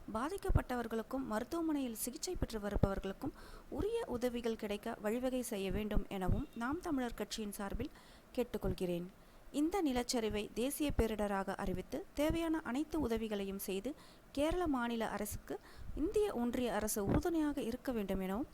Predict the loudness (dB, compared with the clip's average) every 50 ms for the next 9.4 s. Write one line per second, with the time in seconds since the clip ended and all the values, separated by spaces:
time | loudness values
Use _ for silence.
0 | -4 -4 -2 -2 -2 -4 -4 -4 -4 -2 -4 -4 -4 -6 -8 -12 -18 -18 -18 -18
1 | -18 -20 -18 -8 -4 -2 -2 -2 0 0 2 2 4 4 4 4 2 0 0 0
2 | -2 -2 0 0 2 2 2 2 0 0 0 0 0 0 0 2 2 2 4 4
3 | 2 0 0 -2 -2 -4 -4 -4 -6 -12 -12 -12 -18 -18 -18 -18 -10 -2 2 2
4 | 4 4 4 2 4 4 2 4 4 2 0 2 0 -2 0 0 -2 -2 -2 -6
5 | -8 -4 -2 0 0 -2 0 0 2 2 2 2 0 0 -4 -2 -2 -2 -2 -2
6 | -4 -6 -4 -4 -2 -2 -2 -4 -2 -2 -2 -2 -2 -2 -2 -2 -2 -2 -2 -2
7 | -2 -2 -2 0 0 0 0 -2 -6 -12 -12 -12 -12 -12 -8 0 2 2 4 6
8 | 4 4 4 2 2 2 0 -2 -2 -2 -2 0 2 2 4 4 2 2 2 2
9 | 2 4 4 4 4 4 4 2